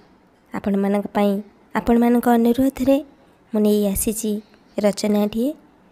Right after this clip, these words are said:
ଆଜିର ରଚନା ବା ପ୍ରବନ୍ଧର ବିଷୟ ରହିଛି ଏକବିଂଶ ଶତାବ୍ଦୀର ଭାରତ।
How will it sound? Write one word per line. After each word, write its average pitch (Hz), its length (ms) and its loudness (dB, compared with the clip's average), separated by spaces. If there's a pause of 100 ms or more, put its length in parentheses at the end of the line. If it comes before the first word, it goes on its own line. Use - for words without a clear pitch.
(460)
ଆଜିର 208 280 2 (1040)
ରଚନା 202 380 2
ବା 214 100 2
ପ୍ରବନ୍ଧର 240 540 0 (240)
ବିଷୟ 226 380 0
ରହିଛି 247 300 0 (360)
ଏକବିଂଶ 208 360 0 (140)
ଶତାବ୍ଦୀର 196 480 -2 (360)
ଭାରତ। 175 340 -4